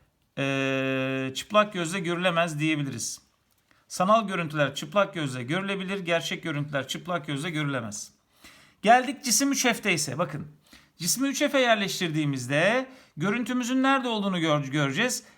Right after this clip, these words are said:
İki tane ışın gönderdik bakın. Asal eksene paralel, hop, odaktan geçecek şekilde bir kırılma yaşadığını görüyorsunuz. Yani şöyle çizelim. Asal eksene paralel gönderdiğimiz ışın odaktan geçecek şekilde bir kırılmaya uğruyor.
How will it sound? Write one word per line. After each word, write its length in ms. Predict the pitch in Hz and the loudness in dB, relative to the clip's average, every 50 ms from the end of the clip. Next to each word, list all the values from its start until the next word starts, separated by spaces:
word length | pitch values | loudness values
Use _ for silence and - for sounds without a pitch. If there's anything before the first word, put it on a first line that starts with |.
| _ _ | _ _
İki 160 | 190 - 277 | -6 -6 0
tane 240 | 262 277 262 262 262 | 2 2 4 4 2
ışın 220 | 247 - - 262 254 | 0 0 0 0 0
gönderdik 480 | 240 226 202 190 180 170 156 156 151 | 0 2 2 2 2 2 2 -2 -4
bakın. 200 | 156 147 156 151 | -4 -4 -2 0
Asal 240 | 165 170 - 247 240 | 0 0 0 0 -2
eksene 340 | 226 220 - 226 214 214 208 | -2 -2 -2 0 0 0 4
paralel, 500 | 214 202 202 202 208 233 247 254 - - - - _ _ _ _ _ _ _ _ | 4 4 4 6 4 2 2 2 -2 -10 -20 -20 _ _ _ _ _ _ _ _
hop, 640 | - 180 190 202 208 214 220 226 233 247 254 254 - - - - _ | 0 2 4 4 4 4 4 4 4 2 2 0 -4 -12 -18 -8 _
odaktan 500 | 175 185 180 220 220 220 - 240 233 226 | -4 4 4 4 4 4 2 -2 -2 0
geçecek 320 | 220 220 208 - 254 233 | -2 -2 -2 -2 -4 -4
şekilde 340 | - 254 208 185 202 214 196 | -2 -4 -4 -4 -6 -6 -8
bir 100 | 202 202 | -8 -8
kırılma 400 | - - 208 208 208 208 214 233 | -6 -4 -2 0 2 2 2 4
yaşadığını 440 | 226 214 196 - 196 165 165 160 156 | 2 2 2 0 -2 -4 -4 -4 -2
görüyorsunuz. 600 | 147 147 143 131 135 127 127 - 151 180 196 180 | -2 -2 0 0 -2 -4 -4 -6 -6 -6 -4 0
Yani 220 | 190 190 180 180 | 0 0 0 0
şöyle 240 | 170 - 208 185 180 | -2 -4 -4 -4 -4
çizelim. 500 | - - 202 196 202 175 185 151 - - - - _ - _ _ _ _ _ _ - | -6 -4 -2 0 0 0 -2 -4 -8 -12 -16 -20 _ -20 _ _ _ _ _ _ 0
Asal 240 | 170 - - 226 | 0 2 2 0
eksene 300 | 220 214 - 220 208 208 | -2 -2 0 0 0 0
paralel 400 | 208 208 196 202 202 214 220 220 | 4 4 4 4 6 6 4 4
gönderdiğimiz 640 | 208 196 190 180 175 170 160 156 147 147 147 139 131 | 4 0 -2 0 2 2 2 2 2 -2 -2 -2 -4
ışın 380 | 135 131 - 214 226 220 220 - - - _ _ _ _ _ _ _ _ _ _ _ _ _ _ _ _ | -4 -4 -2 -2 -4 -4 -6 -10 -18 -20 _ _ _ _ _ _ _ _ _ _ _ _ _ _ _ _
odaktan 520 | - 156 165 208 202 202 - 233 220 220 208 | -4 2 4 4 4 4 2 0 0 0 0
geçecek 320 | 202 196 - - 233 220 | -2 -2 0 -2 -2 -2
şekilde 380 | - 214 180 151 170 165 151 135 | -2 -4 -4 -4 -4 -4 -4 -4
bir 80 | - | -6
kırılmaya 520 | 147 - 156 139 143 131 143 143 160 196 202 | -4 -4 -2 -2 0 0 2 2 2 2 2
uğruyor. 360 | 202 202 208 208 214 220 | 0 0 0 0 0 0